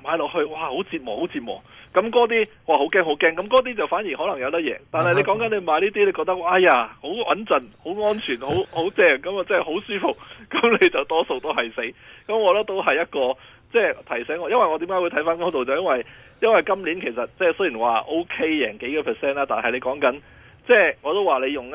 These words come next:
Speaker 1: 個，即係用一個冒咗嘅風險同埋回報嚟睇，你買股票一年贏幾個 percent，其實係交唔到貨。
Speaker 2: 嗯。
Speaker 1: 噉你一定要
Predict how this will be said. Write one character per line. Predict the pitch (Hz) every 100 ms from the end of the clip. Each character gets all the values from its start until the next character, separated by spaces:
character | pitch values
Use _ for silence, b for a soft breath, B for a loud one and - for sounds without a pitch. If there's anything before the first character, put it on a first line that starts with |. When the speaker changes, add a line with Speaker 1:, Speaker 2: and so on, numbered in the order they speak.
| 170
Speaker 1:
個， | 139 131 123 -
即 | 165
係 | 143 - _ _ _ -
用 | 135
一 | 185
個 | 180 139
冒 | 135 127 135
咗 | 156 170
嘅 |
風 | 190 185 175
險 | 151 165
同 | 143
埋 | 110 110
回 | 113
報 | 117 139 127
嚟 | 107
睇， | - 139
你 | 170
買 | 135 139
股 | 139 160
票 | 160
一 | 151 160
年 | 110 104 104
贏 |
幾 | 117 147
個 | 131
percent， | 117 147
其 | 139 107
實 | 110
係 |
交 | 107 139
唔 | 131 107
到 | 101
貨。 | 123 - 92 - B -
Speaker 2:
嗯。 | 110
Speaker 1:
噉 |
你 | 214 214
一 | 233 147 147
定 |
要 | 147